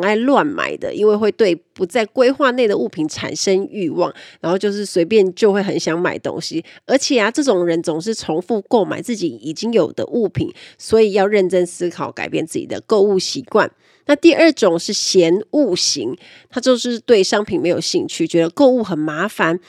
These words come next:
那优点就是他不会花费太多的时间跟精力在购物上，虽然定期会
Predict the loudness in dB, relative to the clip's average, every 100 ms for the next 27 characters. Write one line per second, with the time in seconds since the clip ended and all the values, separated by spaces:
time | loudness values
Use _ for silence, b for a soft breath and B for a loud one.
0 | b -2 2 4 4 2 0 -2 -6 -6
1 | -2 -2 -2 -4 -4 -2 -2 0 -2 -2
2 | -2 -4 -6 -8 -6 -4 -4 -2 0 0
3 | -2 -4 0 0 2 0 0 0 -2 -2
4 | B B B 2 4 6 4 -2 -2 2
5 | 2 2 2 2